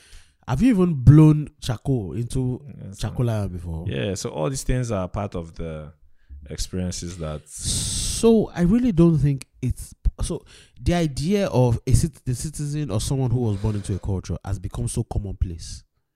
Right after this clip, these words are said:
Speaker 1: Like, it's regular. It
Speaker 2: Mm.
Speaker 1: doesn't stick out to you. Like, an Igbo man living like an Igbo woman, Igbo man is nothing to you.
Speaker 2: Yeah.
Speaker 1: But the white person, because of the color of their skin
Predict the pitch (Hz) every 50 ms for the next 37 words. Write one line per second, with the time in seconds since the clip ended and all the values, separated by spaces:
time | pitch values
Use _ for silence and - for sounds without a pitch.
0 | _ _ _ _ - - 101 98 - - - - - - 101 98 113 110 101 -
1 | 92 80 80 - - - - 73 80 107 107 131 131 135 127 - - - - -
2 | - 98 90 - - 92 85 85 82 80 - - - - - - - 123 123 -
3 | 120 117 120 - - 170 165 147 165 165 156 147 135 135 135 135 139 131 135 123
4 | 113 101 - - 101 107 - - 143 131 127 135 127 120 113 107 107 101 - -
5 | 120 117 123 131 120 110 104 101 104 104 107 - _ _ _ _ _ _ _ _
6 | _ _ _ - - - - 107 107 127 135 - 180 156 - - 87 80 76 73
7 | - - - _ _ _ _ _ _ - 95 90 90 82 78 76 - - - -
8 | - - 123 117 - - - - 143 175 196 - - - - - - - - -
9 | - - - - - 135 120 - 95 - - - - - 220 254 269 196 - -
10 | - - - - - - - -